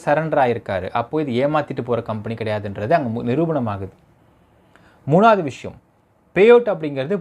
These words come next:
போட்டுட்டு தான் இருக்காரு. எங்கேயுமே எந்த இடத்துலையுமே "நான் பே அவுட் போட மாட்டேன்,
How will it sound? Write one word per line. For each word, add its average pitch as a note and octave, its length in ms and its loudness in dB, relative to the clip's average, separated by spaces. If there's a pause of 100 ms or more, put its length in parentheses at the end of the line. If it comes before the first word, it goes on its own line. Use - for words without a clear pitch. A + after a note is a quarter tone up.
போட்டுட்டு D#3 240 -4
தான் D#3 260 0
இருக்காரு. G2+ 300 -8 (1300)
எங்கேயுமே F#3+ 600 2
எந்த E3+ 240 0
இடத்துலையுமே E3 340 -4
"நான் F3+ 200 -2
பே D#3+ 120 0
அவுட் F3 240 -2
போட E3 320 2
மாட்டேன், C3+ 760 -2